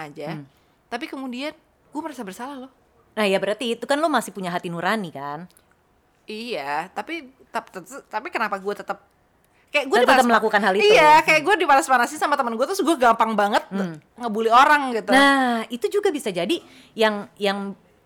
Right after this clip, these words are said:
Speaker 2: terjadi gitu kan. Apakah satu kelompok ini yang membuli awalnya cuma ikut-ikutan?
Speaker 1: Hmm.
Speaker 2: Kalau misalnya lo nggak ngebully juga, lo nggak asik.
Speaker 1: Iya, gitu kan.
Speaker 2: Iya kan?
Speaker 1: Kayak tem-, misalnya temen lo, "Ih, lihat tuh, lihat tuh, tuh, tuh."
Speaker 2: Hmm.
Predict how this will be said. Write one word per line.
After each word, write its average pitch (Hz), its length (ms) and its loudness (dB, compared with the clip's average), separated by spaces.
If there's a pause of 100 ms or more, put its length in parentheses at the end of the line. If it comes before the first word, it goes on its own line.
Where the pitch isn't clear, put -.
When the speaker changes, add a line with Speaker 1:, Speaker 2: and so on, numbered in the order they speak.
(180)
Speaker 2:
terjadi 208 580 0
gitu 180 160 -4
kan. 180 320 -6 (480)
Apakah 285 500 -2 (160)
satu 233 320 -8
kelompok 311 540 -2
ini 185 520 -8
yang 214 180 -2
membuli 214 720 -2 (560)
awalnya 180 340 -2
cuma 208 140 -12
ikut-ikutan? 139 800 -12
Speaker 1:
Hmm. 196 140 -8
Speaker 2:
Kalau 196 120 0
misalnya 190 280 -2
lo 392 140 2
nggak 254 200 -2
ngebully 180 300 -6
juga, 220 180 -4
lo 427 80 0
nggak 208 140 -2
asik. - 260 -4 (220)
Speaker 1:
Iya, 349 420 4
gitu 262 240 -4
kan. 220 160 4
Speaker 2:
Iya 226 140 4
kan? 170 160 -4 (160)
Speaker 1:
Kayak 339 240 2
tem-, 262 100 -14
misalnya 302 240 -2
temen 254 140 -4
lo, 285 80 0 (260)
"Ih, 233 140 -2
lihat 185 160 -4
tuh, 170 100 -14
lihat 147 160 -14
tuh, 147 120 -18 (100)
tuh, 165 180 -14
tuh." 147 120 -16 (580)
Speaker 2:
Hmm. 160 260 -10